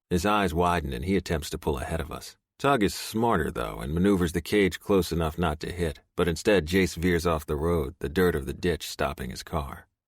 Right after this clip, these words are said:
Tug stops and I jump out quickly, running to Jace's door and yank it open. His body is hunched over the steering wheel and his moans do nothing to stop my anger. This fucker will pay for putting his hands on Angel. Get out!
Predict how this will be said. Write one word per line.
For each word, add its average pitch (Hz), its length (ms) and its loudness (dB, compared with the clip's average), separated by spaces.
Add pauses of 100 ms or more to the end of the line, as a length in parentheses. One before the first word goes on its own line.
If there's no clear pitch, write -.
(480)
Tug 120 260 2
stops 95 440 0
and 87 100 2
I 90 80 4
jump 87 260 0
out 80 220 0
quickly, - 400 -2
running 92 280 2
to 87 100 2
Jace's 85 380 0
door 87 280 4
and 67 100 -4
yank 76 360 -2
it 69 80 -4
open. 67 320 -8 (200)
His 104 140 0
body 107 340 4
is 82 120 2
hunched 101 280 0
over 82 200 4
the 78 80 0
steering 98 480 4
wheel 82 260 2
and 80 80 0
his 80 140 -4
moans 90 400 2
do 82 160 -2
nothing 87 420 0
to 67 80 -8
stop 76 320 -2
my 69 160 -6
anger. 73 460 -8 (160)
This 135 180 -4
fucker 95 420 -2
will 78 220 0
pay 95 300 0
for 76 160 -4
putting 78 320 0
his 76 180 -4
hands 78 340 -6
on 69 200 -8
Angel. 71 400 -8 (460)
Get 127 260 2
out! - 400 0